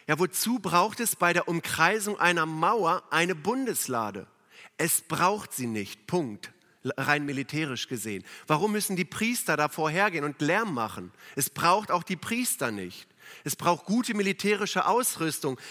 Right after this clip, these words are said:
eine ordentliche Anstrengung. Nein,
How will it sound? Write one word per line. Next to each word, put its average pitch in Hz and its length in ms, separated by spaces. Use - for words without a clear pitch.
eine 165 340
ordentliche 208 640
Anstrengung. 120 840
Nein, 135 400